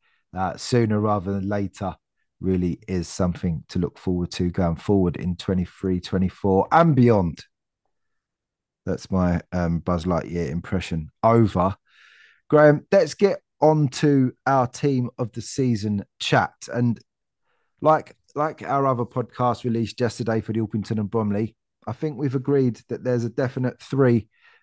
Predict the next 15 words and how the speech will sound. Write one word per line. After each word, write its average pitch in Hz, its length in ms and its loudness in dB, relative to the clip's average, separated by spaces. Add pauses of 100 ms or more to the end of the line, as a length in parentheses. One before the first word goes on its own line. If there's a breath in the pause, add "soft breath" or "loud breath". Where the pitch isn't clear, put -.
for - 240 -4
us, 127 440 2 (200)
but - 160 -2
we 110 120 0
need 110 260 0
to 104 280 -2 (1120)
argue 107 600 2
out. 95 300 -2
And 110 120 -6
we've 107 240 -6
been 123 240 0
agreeing 120 420 -2
with 98 140 -4
each - 240 -8
other 90 320 -2